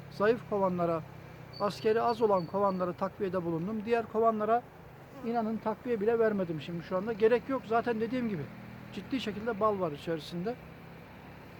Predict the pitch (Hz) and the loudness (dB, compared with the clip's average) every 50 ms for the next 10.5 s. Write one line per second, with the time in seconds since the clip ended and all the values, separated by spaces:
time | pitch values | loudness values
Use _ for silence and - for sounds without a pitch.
0 | - - - 196 180 175 175 170 170 170 175 170 175 170 170 170 170 190 196 190 | -16 -14 -10 -8 -6 -4 -4 -2 -2 -4 -4 -4 -4 -4 -6 -6 -8 -8 -10 -10
1 | 175 - - - - 220 247 262 262 247 247 262 262 294 277 247 214 214 254 - | -12 -14 -14 -14 -8 -4 -2 0 0 0 0 0 0 0 0 -2 -2 -2 -4 -6
2 | - - - - - - - - - - - - - - - - - - - - | -12 -16 -18 -18 -18 -18 -16 -18 -18 -18 -18 -18 -18 -18 -18 -18 -18 -18 -18 -18
3 | - - - - - - - 220 208 180 - 240 220 196 202 190 180 165 - - | -18 -18 -20 -20 -18 -8 -4 -2 -2 0 2 0 2 4 4 4 2 0 0 -2
4 | 185 160 - - - - - - - - 208 226 226 214 196 233 226 208 185 170 | -4 -4 -4 -6 -12 -18 -20 -12 -2 0 2 2 2 2 4 6 6 6 6 4
5 | 151 139 - - - - - - - - - - 196 165 - 208 196 202 208 196 | 2 0 -4 -10 -18 -20 -20 -20 -20 -16 -10 -8 -8 -6 -4 -2 -2 0 -2 -2
6 | - - 208 180 175 196 196 196 202 202 196 202 202 185 165 170 165 160 160 185 | -2 -2 -2 -2 0 -2 0 2 2 2 2 2 0 0 0 0 0 0 0 0
7 | 226 240 - - - - - - - - - 220 233 233 220 262 233 208 180 156 | -2 -2 -4 -12 -20 -20 -20 -18 -8 -2 0 0 0 2 4 4 6 6 4 4
8 | 131 - - - - - - - - - - - - - 220 185 - 247 220 214 | 0 -4 -10 -18 -20 -20 -20 -20 -20 -20 -20 -18 -10 -10 -8 -6 -4 0 2 4
9 | 190 170 156 143 160 - - - - - - - - - - - - - - - | 4 4 4 2 -2 -8 -16 -20 -20 -20 -20 -20 -20 -20 -20 -20 -20 -20 -20 -20
10 | - - - 185 170 175 170 170 170 170 | -18 -12 -6 -4 -2 -2 -2 -2 -2 -4